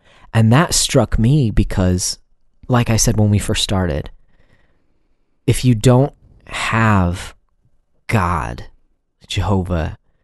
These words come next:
as the, if your bur-, worldview is not biblical,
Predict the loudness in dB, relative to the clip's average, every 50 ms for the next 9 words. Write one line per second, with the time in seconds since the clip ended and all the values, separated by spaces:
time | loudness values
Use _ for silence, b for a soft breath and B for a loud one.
0 | _ _ _ _ _ _ _ _ _ _ _ _ -2 0 2 2 2 0 -2 -4
1 | -6 _ _ _ _ _ _ _ _ -4 -2 -2 -2 -2 -6 -10 -12 -14 _ _
2 | -16 -18 -18 _ _ _ _ _ _ _ _ _ _ _ _ -4 -2 2 2 2
3 | 4 6 4 4 6 4 2 4 6 6 8 8 8 6 4 4 4 4 4 4
4 | 4 2 2 0 -2 -2 -4 -2 0 2 2 2 2 0 0 -2 -2 -4 -6 -8
5 | -8 -8 -10 -12